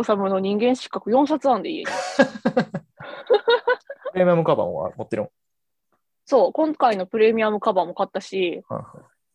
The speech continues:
Speaker 1: あの、角川のあの、ほら、角川のさ、可愛い、なんていうの？和柄のさ、
Speaker 2: うんうんうん。あー、あの、
Speaker 1: あるやん。
Speaker 2: あるね。
Speaker 1: か-、あの、夏目とかの。
Speaker 2: はいはいはいはい。
Speaker 1: あの、あれとか、あとあの、デスノートの人が書いた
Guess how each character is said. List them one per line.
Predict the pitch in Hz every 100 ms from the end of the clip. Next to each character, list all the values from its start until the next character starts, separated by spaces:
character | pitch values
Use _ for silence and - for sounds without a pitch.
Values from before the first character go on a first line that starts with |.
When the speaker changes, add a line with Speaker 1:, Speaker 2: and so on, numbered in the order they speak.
| -
Speaker 1:
あ | 220
の、 | 214
角 | - 254 302
川 | 214 185
の | 175 175
あ |
の、 | 170 170 170 _
ほ | 220
ら、 | -
角 | - 359
川 | 370 240
の | 185
さ、 | - 185
可 | 294 339
愛 | 339 285 185
い、 |
な | 175
ん | 185
て | 170
い |
う | -
の？ | _ _ _ _ _ _ -
和 | 208
柄 | 220 254 262
の | 269
さ、 | 262 247 - _ _ -
Speaker 2:
う |
ん | 147
う |
ん | 110 - -
う |
ん。 | 120 - -
あ | 156 165 160 156 147 131 107 - -
ー、 |
あ | 117 107
の、 | -
Speaker 1:
あ |
る | -
や | 101 -
ん。 |
Speaker 2:
あ | 101
る | 117
ね。 | 123 - _ _ _ _ _ _ _ _ _
Speaker 1:
か-、 | 240 208
あ | 180
の、 | 180
夏 | 214 220
目 | 202
と | 185
か | - 135
の。 | - -
Speaker 2:
は | 110
い | 104
は | -
い |
は | -
い |
は | -
い。 |
Speaker 1:
あ | 160
の、 | - - _ _ _ _ _ _ _ -
あ | 262
れ | 285 277 262 240 _ _ _ _ _ _
と | 220
か、 | - 180 - 196
あ | 202
と | 214
あ | 185
の、 | 180 175
デ | 269
ス | 359
ノ | 359 285
ー |
ト | -
の | 190
人 | - 190
が | 185
書 | 185
い | 185
た | 190 -